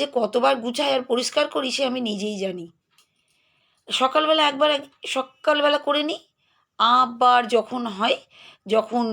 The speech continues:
আহ, রান্না টান্না হয়ে যায়, তারপরে আবার করি। সব সময় না টিপটপ রাখার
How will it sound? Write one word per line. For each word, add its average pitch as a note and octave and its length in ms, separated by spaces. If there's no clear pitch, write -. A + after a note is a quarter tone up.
আহ, G#3+ 500
রান্না G#3+ 240
টান্না A3 320
হয়ে A3 160
যায়, C4+ 200
তারপরে A3 320
আবার F3 320
করি। - 260
সব D#4+ 220
সময় D#4 220
না D4+ 100
টিপটপ B3+ 500
রাখার A#3+ 260